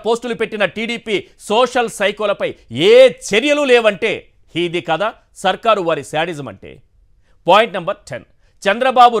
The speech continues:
రాజకీయ కక్ష సాధింపుల కోసం పోలీసు వ్యవస్థ అమాయకుల అరెస్టుల యజ్ఞం చేస్తోందంటే ఇది కదా సర్కారు వారి శాడిజం అంటే. సర్కారు వారి శాడిజం, ఎస్,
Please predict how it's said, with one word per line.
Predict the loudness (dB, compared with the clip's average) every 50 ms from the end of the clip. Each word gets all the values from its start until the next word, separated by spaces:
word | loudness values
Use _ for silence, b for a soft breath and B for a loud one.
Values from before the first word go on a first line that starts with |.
| 2
రాజకీయ | 2 2 2 0 -8 -4 -2 -2 -2 0 -2
కక్ష | -6 -6 -6 -12 -6 -4
సాధింపుల | -4 -4 -4 -6 -12 -12 -12 -14 -12
కోసం | -16 -18 -16 -16 -20 -20 -20 _ _ _ _ 0
పోలీసు | 4 6 6 6 4 2 -4 -6 -6 -6
వ్యవస్థ | -4 -4 -4 -4 -2 0 0 0 0 -4 -4
అమాయకుల | -2 0 0 0 0 -2 -2 0 2 2 2 0 -2
అరెస్టుల | -2 -2 -4 -6 -4 -4 -4 -4 -6
యజ్ఞం | -10 -8 -8 -10 -12 -10 -8
చేస్తోందంటే | -10 -10 -10 -10 -14 -12 -12 -12 -14 -14 -16 -18 -18 -18 _ _ _ _ _ -10 -10 -4
ఇది | -4 -4 -2 -2
కదా | -4 -4 -6 -10 _ _ _ _ _ -4
సర్కారు | -2 -2 -2 0 0 0 0 2 0 -2
వారి | -4 -4 -8 -10
శాడిజం | -6 -6 -6 -6 -8 -14 -16 -16
అంటే. | -18 _ -20 -20 -20 _ _ _ _ _ _ _ _ _ _ _ _ _ _ _ _ -12
సర్కారు | 0 0 0 0 0 2 4 6 6 6 4 4 6
వారి | 6 6 4 2 -4 -4
శాడిజం, | -2 0 0 0 -2 -8 -12 -16 _ _ _ _ _ _ _ _ -2
ఎస్, | -2 -2 -2 -4 -16